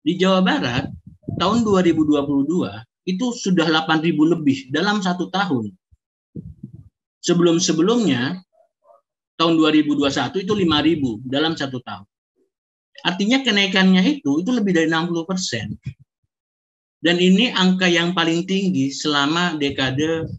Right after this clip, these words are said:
penanggulangan H I V di Jawa Barat. Di sisi lain memang ini sebuah bentuk keberhasilan, karena bisa jadi teman-teman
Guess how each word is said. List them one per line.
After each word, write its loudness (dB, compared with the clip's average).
penanggulangan 2
H -6
I -4
V -10
di -2
Jawa -6
Barat. -20
Di 4
sisi 2
lain 2
memang 2
ini 0
sebuah 0
bentuk -2
keberhasilan, -4
karena 2
bisa 0
jadi 0
teman-teman -2